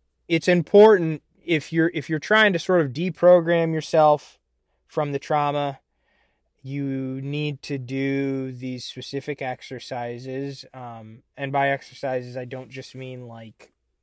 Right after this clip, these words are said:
the movement of one's body, but I mean talking to people, going to church,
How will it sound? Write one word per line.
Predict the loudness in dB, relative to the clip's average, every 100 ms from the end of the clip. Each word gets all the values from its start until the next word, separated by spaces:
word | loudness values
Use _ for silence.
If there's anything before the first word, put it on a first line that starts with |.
| _
the | -12
movement | -10 -6 -6 -8 -12 -12
of | -14
one's | -12 -12 -12 -12
body, | -2 0 0 -4 -14
but | -14
I | -14
mean | -16 -16 -18 -20 _ _ _ _ _ _
talking | 0 2 2 -2
to | -12
people, | -14 -16 -16 -16 -16 -16 _ _ _
going | -4 0 0 0 -4
to | -10
church, | -12 -14 -14 -18 -18 -20